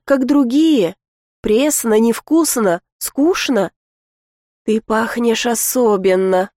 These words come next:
повторяет Артем. Замечаю, что его голос становится гуще, ниже и интенсивнее. «Чистотой, свежестью, жизнью, моим миром», заключает он так страстно и так уверенно.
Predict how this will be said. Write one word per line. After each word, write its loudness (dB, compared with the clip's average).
повторяет 0
Артем. -2
Замечаю, 0
что -4
его 0
голос 0
становится -2
гуще, -2
ниже 0
и 0
интенсивнее. 0
«Чистотой, 0
свежестью, 0
жизнью, 0
моим 4
миром», 2
заключает 0
он 0
так -2
страстно 0
и 2
так -4
уверенно. 0